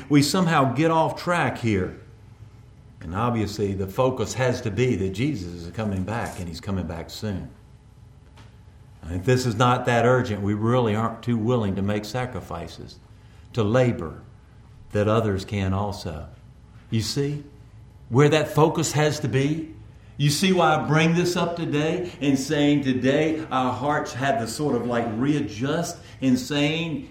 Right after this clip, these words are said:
"Yes, I'm so gra-, I'm so glad, I'm so glad that Jesus set me free."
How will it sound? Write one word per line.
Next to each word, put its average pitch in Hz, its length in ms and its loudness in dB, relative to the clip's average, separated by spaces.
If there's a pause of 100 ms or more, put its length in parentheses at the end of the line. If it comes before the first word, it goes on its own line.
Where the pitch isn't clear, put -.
"Yes, 160 420 2
I'm 127 160 2
so 151 260 0
gra-, 151 280 0
I'm 143 140 2
so 214 360 4
glad, 120 400 -2
I'm 156 140 2
so 208 320 6
glad 113 520 -2 (280)
that 131 400 -2
Jesus 156 560 4
set 160 260 4
me 151 140 0
free." 165 480 -4